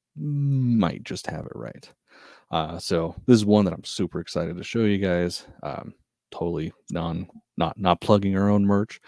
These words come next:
but I finally bought some of our own merch. So I'm going to show you my sweet ass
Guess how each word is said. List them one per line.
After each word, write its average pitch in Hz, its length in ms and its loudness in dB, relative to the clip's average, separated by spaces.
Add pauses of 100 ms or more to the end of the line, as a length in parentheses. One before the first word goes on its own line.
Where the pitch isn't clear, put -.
(320)
but 156 280 2 (120)
I 156 80 2
finally - 280 -8
bought 80 220 -6
some 101 180 -4
of 101 120 -4
our 104 100 2
own 113 160 0
merch. - 420 -4 (220)
So 90 400 -8 (400)
I'm 87 260 -4
going 92 220 -2
to - 80 -14
show 87 220 -4
you 107 240 0 (400)
my 71 220 -10
sweet - 540 -6 (120)
ass 98 520 -4